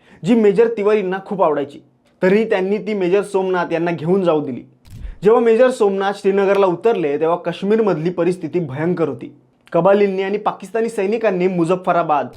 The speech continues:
उरी, महुरा असा सगळा परिसर उद्ध्वस्त केला होता. मेजर सोमनाथ शर्मा तेव्हा कुमाऊ रेजिमेंटच्या डेल्टा कंपनीचं नेतृत्व करत होते, पण त्यांच्या हाताला प्लास्टर होतं, त्यामुळे त्यांना श्रीनगर एअरपोर्टच्या सुरक्षेची जबाबदारी देण्यात आली. पण सोमनाथ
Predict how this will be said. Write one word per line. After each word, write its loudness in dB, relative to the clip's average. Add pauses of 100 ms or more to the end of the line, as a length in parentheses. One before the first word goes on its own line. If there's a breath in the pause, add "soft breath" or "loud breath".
(140)
उरी, -2 (160)
महुरा 2
असा 0
सगळा 0
परिसर -2
उद्ध्वस्त 0
केला 0
होता. -8 (380)
मेजर 4
सोमनाथ -2
शर्मा -2
तेव्हा -2
कुमाऊ 2
रेजिमेंटच्या 0
डेल्टा 0
कंपनीचं -4
नेतृत्व -6
करत -6
होते, -16 (400 soft breath)
पण 4
त्यांच्या 0
हाताला 0
प्लास्टर -2
होतं, -6 (440)
त्यामुळे 0
त्यांना -2
श्रीनगर 2
एअरपोर्टच्या 0
सुरक्षेची -2
जबाबदारी 2
देण्यात -2
आली. -6 (560 loud breath)
पण 0
सोमनाथ 0